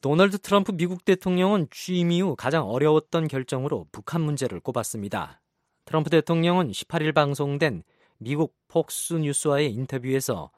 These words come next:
대통령으로서 지금까지 가장 어려운 결정이 무엇이었냐는 질문에 북한과 전쟁 직전까지 갔었기 때문에 북한 문제가 제일 힘들었다고 대답했습니다. 또 대통령직을 인계받을 때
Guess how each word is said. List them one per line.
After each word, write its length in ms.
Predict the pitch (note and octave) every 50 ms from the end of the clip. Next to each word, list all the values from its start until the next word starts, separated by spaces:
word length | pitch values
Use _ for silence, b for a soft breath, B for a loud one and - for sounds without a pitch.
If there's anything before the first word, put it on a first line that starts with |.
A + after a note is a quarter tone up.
| _ _ _ _ _ _ _ _ _ _ _ _
대통령으로서 840 | - C3+ C#3+ - D#3 D#3 D#3 D#3 D#3+ D#3+ D#3+ D#3+ D#3+ D#3 - F3
지금까지 480 | E3 - D3 D3 C#3+ - D3+ D3+ E3 D3 -
가장 320 | - - A2+ D3+ C#3+ A2 D#2+
어려운 400 | F#2+ A2+ B2 C3+ C#3 C#3+ D3 C#3+
결정이 480 | D3 C3+ B2 - D3+ C3+ C#3 D3 C3+
무엇이었냐는 1000 | G2 F2+ F2 G#2+ A#2 C3 C#3 C#3 - C#3+ C3+ C3+ C#3+ C#3 C#3 C#3 C#3+ C#3+ A#2+ G2
질문에 500 | - B2+ B2+ B2 C3+ C3 A2 D#2 - - _ _ _ _ _ _ _ _ _ _ _ _ _
북한과 400 | - B2 - D#3 D3+ D3+ E3+ C#3
전쟁 360 | A2+ - A#2 B2+ C3+ D3 D#3 C#3
직전까지 560 | - - A2+ - D#3+ D3+ - - D3 C#3+ D#3+
갔었기 380 | - C#3 C3 - D3 C#3 -
때문에 520 | D3+ - C#3+ C3+ C3+ C#3+ C#3 A2+ F2+ C#2 - _ _ _ _ _ _ _ _ _ -
북한 240 | B2 - D3+ D3 D3+
문제가 500 | D3 C#3+ C#3 D3+ D3+ D#3 B2+ E2+ C#2+ D2+
제일 240 | - B2 C#3 B2
힘들었다고 760 | F#2+ E2+ C3 E3 E3 - D#3+ D#3 - - C3 A#2 A2 F#2+ E2 -
대답했습니다. 840 | - A#2 A2 A2+ - - A2 - - A2 G#2 G#2 G2 G#2+ D#2+ - - _ _ _ _ _ _ _ _ _ _ _ _ _ _ _ _ _ _ _ _ -
또 220 | E3 F3 E3 C3
대통령직을 680 | - C3 C#3 C#3+ - E3+ E3+ F3 E3+ D#3+ E3 F3 F#3+ D3+
인계받을 480 | C3+ C#3 D3+ D#3 C#3+ D3 C#3+ D3+ D3+ -
때 340 | - C#3+ G#2+ E2+ - -